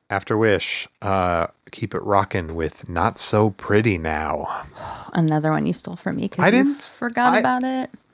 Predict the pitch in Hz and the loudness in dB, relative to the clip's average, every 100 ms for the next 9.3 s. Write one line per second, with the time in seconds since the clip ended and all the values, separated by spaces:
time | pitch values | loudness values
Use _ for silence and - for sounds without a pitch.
0 | - - 147 165 160 - 180 165 - 175 | -14 -2 2 2 0 -2 0 2 4 4
1 | 160 135 156 180 185 147 151 165 147 170 | 6 6 6 6 4 2 2 -4 -2 0
2 | 170 160 156 - _ _ _ _ _ _ | 2 4 2 0 _ _ _ _ _ _
3 | _ _ _ _ _ - 196 214 190 175 | _ _ _ _ _ 0 4 6 8 6
4 | - 180 156 165 156 - 175 - - 160 | 4 0 0 2 0 2 0 0 -2 2
5 | 156 170 - - _ 101 98 - - _ | 2 2 -8 -20 _ -20 -18 -18 -20 _
6 | _ _ _ _ _ _ _ 185 170 170 | _ _ _ _ _ _ _ -6 -4 -4
7 | 180 175 185 190 196 208 _ _ _ _ | -2 -2 -2 -2 -6 -6 _ _ _ _
8 | _ _ _ _ _ - 123 113 95 82 | _ _ _ _ _ 2 4 4 2 -2
9 | 85 - - | -4 -4 -6